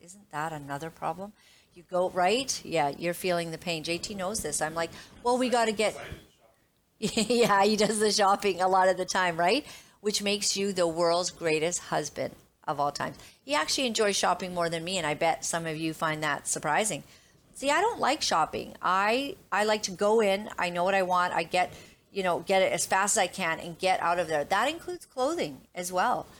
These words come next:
I am not, I am a cheap date. J T calls me that. I'm a cheap date, and, um, I used to get offended, but then I found out what he meant. And, uh, he, he means that, you know, I just, I don't have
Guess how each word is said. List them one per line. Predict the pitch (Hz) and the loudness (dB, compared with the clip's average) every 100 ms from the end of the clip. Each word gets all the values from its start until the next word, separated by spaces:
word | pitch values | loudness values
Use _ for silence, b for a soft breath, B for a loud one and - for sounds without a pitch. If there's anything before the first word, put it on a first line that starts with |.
| b - | b -4
I | 165 | 0
am | 254 403 403 | 0 0 0
not, | 247 233 - | 2 2 0
I | 202 | -2
am | 277 330 | -2 -4
a | |
cheap | 220 - 233 - | -4 -2 -4 -2
date. | 208 254 - - | -2 -2 -6 -6
J | 190 196 | -4 -4
T | 208 | -6
calls | - 220 220 | -2 -2 -2
me | 202 | -4
that. | 170 127 - | -6 -6 -8
I'm | - 156 | -8 -8
a | 139 | -6
cheap | - 262 294 | -6 -4 -2
date, | 254 240 269 b b b b _ | 0 0 -2 b b b b _
and, | 190 180 175 180 | -2 -2 0 0
um, | 170 160 160 - _ - | 0 0 -8 -20 _ -4
I | 190 | -2
used | 196 | -2
to | 247 | -2
get | 262 277 | -2 -2
offended, | 277 202 196 196 | 0 0 -2 -4
but | 185 | -4
then | 180 175 | -2 -4
I | |
found | 175 175 175 | -2 -2 -2
out | 190 | -2
what | 190 | -2
he | |
meant. | 202 160 196 - b b b - | -2 -2 -4 -6 b b b -4
And, | 180 180 180 | -2 0 0
uh, | 165 160 165 b b _ | 2 2 -2 b b _
he, | 226 202 | -6 -2
he | 233 | 0
means | 226 233 240 233 - | 0 0 0 0 2
that, | 208 - - | 2 2 -2
you | |
know, | 240 226 | 0 2
I | 220 | 0
just, | 214 254 - | 0 -4 -2
I | 214 226 | -2 0
don't | 233 247 | -2 -2
have | 202 220 220 220 | -4 -2 0 -2